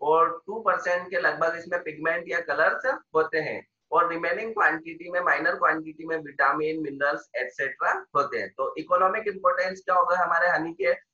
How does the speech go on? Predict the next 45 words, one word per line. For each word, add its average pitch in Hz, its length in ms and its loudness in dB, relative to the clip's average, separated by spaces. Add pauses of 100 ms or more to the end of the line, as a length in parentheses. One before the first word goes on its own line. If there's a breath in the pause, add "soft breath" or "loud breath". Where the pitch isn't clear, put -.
(120)
हनी 156 180 2
के, 160 100 -4
हनी 165 420 0
बी 170 100 -10
के 185 140 -2
हमारे 175 300 4
इम्पो-, 156 420 0
इकोनॉमिक 156 460 -2
इंपॉर्टेंस 165 680 -2
हो 151 120 0
गए 156 180 0
हैं, 160 300 -2 (260)
एक 156 240 0
तो 190 80 -4
इससे 190 220 0
हमें 180 220 2
हनी 156 300 0
और 175 160 4
वैक्स 143 340 2
मिल 170 180 -10
जाता 165 280 2
है, 170 220 -4 (320)
दूसरा 160 420 2
जो 196 240 0
हनी 165 280 0
होता 190 340 2
है 175 340 2 (220)
इसमें 185 400 -2
शुगर 185 420 2
पाई 175 240 4
जाती 175 300 2
है, 185 60 -2
और 185 60 -8
सबसे 175 260 -4
ज्यादा 175 180 4
कौन 165 260 0
सी 151 120 -8
शुगर 180 260 0
पाई 160 240 2
जाती 160 260 -2
है? 160 60 -12
तो 165 100 -10
ग्लूकोज 160 520 -2
और 160 60 0
फ्रक्टोज - 580 0